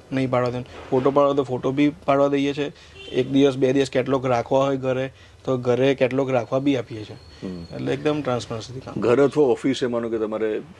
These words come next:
Speaker 2: અ, તમે જે રેન્જમાં પ્રોડક્ટ્સ કીધી,
Speaker 1: હમ.
Speaker 2: અ, એના વેચાણ પહેલા કદાચ તમારે માપ લેવા જવાનું હોય છે.
Speaker 1: હમ.
Speaker 2: તો માનો કે માપ લીધું તમે
Speaker 1: હમ.
Speaker 2: અને છેલ્લે
Speaker 1: હમ.
Speaker 2: ગ્રાહક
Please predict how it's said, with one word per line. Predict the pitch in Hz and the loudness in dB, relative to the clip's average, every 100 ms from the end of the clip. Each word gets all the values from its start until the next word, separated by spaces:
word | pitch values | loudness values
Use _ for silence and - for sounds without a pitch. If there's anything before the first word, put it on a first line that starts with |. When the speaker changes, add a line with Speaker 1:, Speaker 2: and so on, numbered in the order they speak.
| - 98 | -12 -6
Speaker 2:
અ, | 95 92 | -6 -2
તમે | 104 | 0
જે | 101 104 | 2 4
રેન્જમાં | 98 98 107 98 | 2 0 -2 0
પ્રોડક્ટ્સ | 98 98 92 - | 2 2 0 -2
કીધી, | 110 104 87 | -2 0 -4
Speaker 1:
હમ. | 78 - 117 110 113 - - - - - | -6 -8 -6 -8 -12 -18 -20 -20 -20 -10
Speaker 2:
અ, | |
એના | 90 90 - 107 127 139 | -8 -6 -6 -4 -2 -4
વેચાણ | - 107 101 92 127 | -6 0 0 2 0
પહેલા | 120 120 | 2 2
કદાચ | 113 113 113 | 2 0 0
તમારે | 113 113 | -2 -2
માપ | 107 98 101 | 0 0 0
લેવા | 110 104 | -2 0
જવાનું | 98 98 92 90 | 0 -2 -2 -6
હોય | 87 | -8
છે. | 82 - - | -10 -14 -4
Speaker 1:
હમ. | 135 123 113 - _ _ _ | -2 -2 -6 -16 _ _ _
Speaker 2:
તો | 127 127 127 | -6 -6 -2
માનો | 117 120 | 0 2
કે | |
માપ | 120 110 113 _ _ _ _ | 2 2 0 _ _ _ _
લીધું | 117 117 113 101 | 0 2 2 2
તમે | 87 80 | -2 -6
Speaker 1:
હમ. | 127 123 113 120 165 - - - | -6 -6 -6 -12 -18 -20 -20 -10
Speaker 2:
અને | 92 92 104 107 107 104 - - - - | -6 -4 -4 -6 -8 -10 -12 -18 -20 -18
છેલ્લે | - 135 117 90 | -2 2 4 2
Speaker 1:
હમ. | 73 - - | -6 -10 -2
Speaker 2:
ગ્રાહક | 104 107 | 2 2